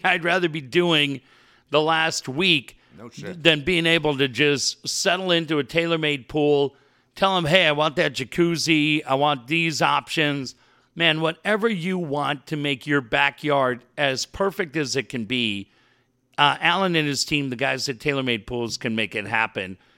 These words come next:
Speaker 1: You just get together with them. Dave mentions it all the time. The three D design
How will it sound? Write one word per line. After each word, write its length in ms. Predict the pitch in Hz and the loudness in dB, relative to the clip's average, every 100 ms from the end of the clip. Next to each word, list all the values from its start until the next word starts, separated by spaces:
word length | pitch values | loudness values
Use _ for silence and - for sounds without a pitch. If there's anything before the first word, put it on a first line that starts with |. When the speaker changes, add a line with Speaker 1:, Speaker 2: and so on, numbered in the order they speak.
| _ _ | _ _
Speaker 1:
You 140 | 156 | -4
just 240 | 226 262 - | -2 -4 -4
get 160 | 240 | -6
together 400 | 202 202 202 226 | -6 -4 -2 0
with 160 | 208 131 | 2 0
them. 180 | 107 87 | -2 -6
Dave 240 | 139 208 | -4 -4
mentions 480 | 185 196 - 185 139 | -4 -6 -6 -6 -4
it 120 | 160 | -4
all 180 | 143 156 | -2 -4
the 100 | 151 | -4
time. 380 | 120 151 147 104 | -4 -4 -4 -4
The 80 | 107 | -6
three 360 | - 151 190 | -4 -4 -2
D 200 | 190 190 | -4 -6
design 800 | 165 151 113 151 170 139 113 113 | -4 -4 -2 0 0 0 -2 -4